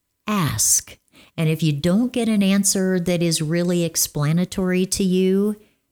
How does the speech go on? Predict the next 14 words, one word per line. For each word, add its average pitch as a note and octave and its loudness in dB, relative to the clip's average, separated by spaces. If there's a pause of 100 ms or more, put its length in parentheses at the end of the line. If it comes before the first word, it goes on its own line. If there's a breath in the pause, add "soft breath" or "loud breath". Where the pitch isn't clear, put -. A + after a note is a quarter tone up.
(280)
ask F#3 0
again. F3 0 (640 soft breath)
And E3+ -2
if E3 -2
you E3 2
still A3 0
don't, G3+ 0 (220)
maybe G3 0
you G3 4
need F#3+ 2
to F3+ -2
ask F3 2
somebody E3+ 0
else. - -2